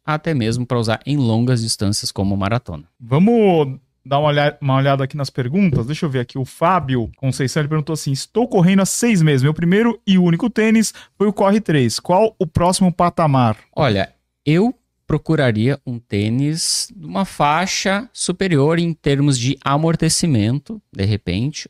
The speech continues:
Speaker 1: ou então de responsividade. Vai depender muito do que ele tá buscando,
Speaker 2: E
Speaker 1: né,
Speaker 2: como
Speaker 1: pra
Speaker 2: que foi a
Speaker 1: continuar.
Speaker 2: evolução
Speaker 1: É,
Speaker 2: dele, né?
Speaker 1: qual que foi a evolução. De repente ele tá querendo aumentar a distância,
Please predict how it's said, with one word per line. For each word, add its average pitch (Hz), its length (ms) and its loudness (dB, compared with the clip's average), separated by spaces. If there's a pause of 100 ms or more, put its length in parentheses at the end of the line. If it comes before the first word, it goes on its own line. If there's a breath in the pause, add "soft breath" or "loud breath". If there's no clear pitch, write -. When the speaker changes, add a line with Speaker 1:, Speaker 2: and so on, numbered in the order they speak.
(120)
Speaker 1:
ou 330 220 0
então 190 340 -2
de 190 120 0
responsividade. 175 840 -2
Vai 120 240 -2
depender 139 420 -2
muito 147 340 0
do 165 100 -6
que - 140 -6
ele 175 100 0
tá 156 180 -2
buscando, 160 680 -2
Speaker 2:
E 143 40 -2
Speaker 1:
né, 127 60 -2
Speaker 2:
como 180 80 0
Speaker 1:
pra 190 100 0
Speaker 2:
que 190 60 -4
foi 208 200 0
a 202 40 2
Speaker 1:
continuar. 180 220 2
Speaker 2:
evolução 135 260 4
Speaker 1:
É, 160 260 4
Speaker 2:
dele, 127 120 4
né? 139 100 2
Speaker 1:
qual 143 100 2
que 156 60 -4
foi 156 100 -2
a 160 40 0
evolução. 160 320 -2
De 110 40 2
repente 123 280 -2
ele 156 80 -6
tá 160 80 -2
querendo 143 220 -2
aumentar 143 400 -2
a 147 60 0
distância, 156 640 -2